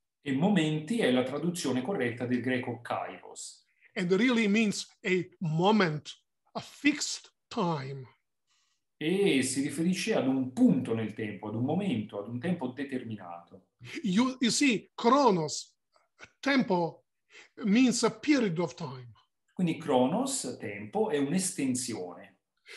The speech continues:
Speaker 2: You see, I lived in the United States for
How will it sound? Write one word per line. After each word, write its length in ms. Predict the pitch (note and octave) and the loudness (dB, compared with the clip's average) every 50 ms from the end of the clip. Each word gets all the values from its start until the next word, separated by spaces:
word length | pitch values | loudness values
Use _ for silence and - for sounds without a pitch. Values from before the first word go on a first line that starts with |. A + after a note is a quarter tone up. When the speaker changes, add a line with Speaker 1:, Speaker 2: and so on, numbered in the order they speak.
| - - | -2 0
Speaker 2:
You 120 | A3 A#3+ | 2 2
see, 400 | A3+ - D#4 C#4+ A#3 F3+ - - _ _ _ _ _ _ _ _ _ _ - | 4 4 2 2 2 0 -2 -8 _ _ _ _ _ _ _ _ _ _ 2
I 160 | A3+ B3 C4+ | 4 4 4
lived 300 | C#4 C#4+ D#4 D#4 C#4+ A3 | 6 6 4 4 4 4
in 180 | A#3+ A#3 A#3 G#3+ | 2 4 4 4
the 80 | G#3+ | 4
United 280 | A3+ B3 A#3+ A#3+ A#3 G3+ | 4 4 2 0 -2 -4
States 520 | - - - G#3+ G#3 A#3 A3+ A3 - - | -4 0 2 4 4 4 4 2 -4 -8
for 380 | - - G3+ G3 F3 - - | -8 -4 -2 -2 -2 -4 -8